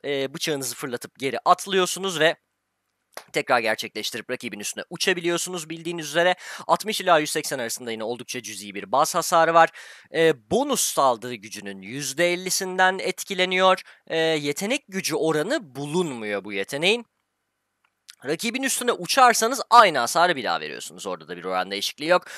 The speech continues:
Ultiye baktığımızda ise ilki sıfır nokta beş saniye sersemletip, e, yüz yirmi ila iki yüz kırk arasında ve bonus saldırı gücünün yarısı kadar hasar veriyor. E, ikinci saldırı ise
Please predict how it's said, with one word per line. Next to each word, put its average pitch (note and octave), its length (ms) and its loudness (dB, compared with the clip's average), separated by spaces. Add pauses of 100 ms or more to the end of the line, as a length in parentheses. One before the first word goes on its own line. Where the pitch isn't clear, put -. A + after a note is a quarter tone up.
(200)
Ultiye A3 440 2
baktığımızda D#3+ 600 2
ise - 240 -2
ilki G3+ 360 -4
sıfır F3 280 -4
nokta A#2 380 -4
beş G#3+ 180 2
saniye F#2+ 520 -4
sersemletip, B2 760 0 (720)
e, E3 80 2
yüz D#3 540 0
yirmi G#3+ 260 -2
ila C#3+ 280 4
iki - 240 -10
yüz E3+ 160 -6
kırk C4+ 260 -4
arasında B2+ 540 0 (160)
ve C#3+ 200 -8
bonus D#4 280 0
saldırı D3+ 460 0
gücünün A2+ 520 -10
yarısı F#3+ 400 0
kadar F2+ 340 -6
hasar F3+ 460 6
veriyor. F3 400 4 (540)
E, D#3+ 280 2 (100)
ikinci A3 600 -4
saldırı D#3+ 500 4
ise G3+ 340 2